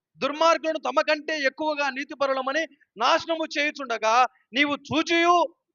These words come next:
ఎందుకు ఊరుకున్నావు?" అన్యాయం జరిగితే నువ్వు తట్టుకోలేవు కదా దేవా, అక్రమము విస్తరిస్తుంటే నువ్వు తట్టుకోలేవు కదా, మరి ఎందుకు చూస్తున్నావు? నీ కనుదృష్టి చూస్తుందా? నువ్వు ఎలా తట్టుకుంటున్నావు?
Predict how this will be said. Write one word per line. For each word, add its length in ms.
ఎందుకు 340
ఊరుకున్నావు?" 640
అన్యాయం 340
జరిగితే 260
నువ్వు 200
తట్టుకోలేవు 340
కదా 120
దేవా, 480
అక్రమము 540
విస్తరిస్తుంటే 580
నువ్వు 260
తట్టుకోలేవు 360
కదా, 320
మరి 160
ఎందుకు 420
చూస్తున్నావు? 600
నీ 100
కనుదృష్టి 560
చూస్తుందా? 460
నువ్వు 160
ఎలా 120
తట్టుకుంటున్నావు? 800